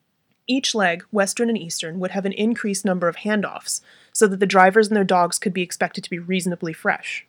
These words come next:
No one driver and team would be running more than a hundred miles. Even so, it would be a continuous relay, no stopping overnight, meaning some of the drivers would have to mush in pitch blackness. The rescue of Nome would depend on this daring system of relays, for which there was very little margin of error.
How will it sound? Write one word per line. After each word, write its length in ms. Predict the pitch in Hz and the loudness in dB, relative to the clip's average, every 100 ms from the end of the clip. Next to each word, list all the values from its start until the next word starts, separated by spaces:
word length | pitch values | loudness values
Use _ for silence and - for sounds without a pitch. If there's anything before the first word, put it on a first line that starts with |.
| _ | _
No 180 | 208 196 | 2 4
one 320 | 202 196 190 185 | 6 4 4 4
driver 320 | 180 180 170 | 4 4 2
and 120 | 170 | -4
team 300 | - 196 175 | -4 -4 -2
would 100 | 175 | -2
be 100 | 175 | -2
running 240 | 175 175 | 0 -2
more 160 | 170 170 | -2 -2
than 100 | 165 | -2
a 40 | |
hundred 340 | 180 170 165 165 | -4 -6 -8 -6
miles. 460 | 165 - - - - _ _ _ _ _ _ _ | -6 -8 -12 -14 -14 _ _ _ _ _ _ _
Even 240 | - 240 262 | -2 2 2
so, 160 | 202 | 2
it 80 | 175 | 0
would 100 | 185 | 0
be 80 | 190 | 0
a 60 | 185 | 0
continuous 720 | 208 190 226 233 214 180 190 | 0 0 2 4 2 2 0
relay, 380 | 185 165 - - | -2 -2 -8 0
no 220 | 190 202 | 4 4
stopping 380 | 220 208 196 185 | 6 4 4 2
overnight, 520 | 175 170 156 151 - _ _ _ | 0 -2 -6 -8 -12 _ _ _
meaning 260 | 190 190 185 | 2 2 2
some 260 | - 208 | 2 4
of 80 | 220 | 4
the 60 | 196 | 4
drivers 380 | 190 175 175 190 | 6 6 4 -4
would 80 | |
have 160 | 180 185 | -6 -4
to 80 | 185 | -2
mush 220 | 175 - | 0 0
in 100 | 175 | -4
pitch 320 | - 185 - | -6 -6 -4
blackness. 640 | 190 185 185 - - - - _ _ _ _ | 0 0 -2 -10 -10 -10 -12 _ _ _ _
The 60 | 196 | 4
rescue 380 | 202 208 233 214 | 4 4 2 2
of 100 | 190 | 4
Nome 280 | 190 180 170 | 2 2 0
would 120 | 160 | -6
depend 400 | 180 190 180 170 | -6 -2 -2 -2
on 100 | 165 | -4
this 140 | 160 | -4
daring 360 | 175 175 175 170 | -2 0 0 0
system 340 | 190 - 170 | -4 -6 -6
of 120 | 170 | -4
relays, 380 | 185 196 156 156 | -2 0 -2 -4
for 140 | - 190 | -6 -2
which 220 | 185 - | -2 -2
there 100 | 190 | -2
was 180 | 185 175 | -4 -2
very 320 | 196 240 220 | 2 2 2
little 220 | 185 180 | 0 0
margin 320 | 180 180 175 | 0 0 -2
of 80 | 165 | -6
error. 380 | - 165 - 190 | -6 -6 -6 -12